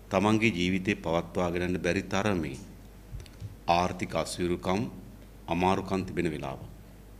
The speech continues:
කිරිපිටි, ගෑස්,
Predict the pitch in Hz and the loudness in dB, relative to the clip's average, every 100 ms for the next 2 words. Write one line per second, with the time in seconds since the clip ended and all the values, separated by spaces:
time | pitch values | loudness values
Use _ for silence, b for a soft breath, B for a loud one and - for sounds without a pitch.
0 | - - - - - - - - - - | -20 -20 -20 -20 -20 -20 -20 -18 -18 -18
1 | - - - - 90 90 95 87 107 104 | -20 -20 -14 -2 0 0 0 -2 -2 -4
2 | - - - - - - - - - 90 | -10 -16 -18 -20 -20 -20 -20 -18 -16 -12
3 | 76 87 87 95 | -4 0 0 0